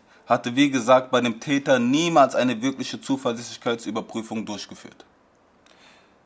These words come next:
Dafür scheint es auch bis heute keine neuen Regelungen zu geben. Entscheidende Hinweise anderer Behörden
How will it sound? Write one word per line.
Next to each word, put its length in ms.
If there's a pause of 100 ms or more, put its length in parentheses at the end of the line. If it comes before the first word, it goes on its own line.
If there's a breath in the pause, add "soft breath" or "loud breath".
(100)
Dafür 320
scheint 260
es 140
auch 160
bis 200
heute 440 (320)
keine 440
neuen 300
Regelungen 480
zu 140
geben. 340 (560 soft breath)
Entscheidende 580
Hinweise 640
anderer 380
Behörden 640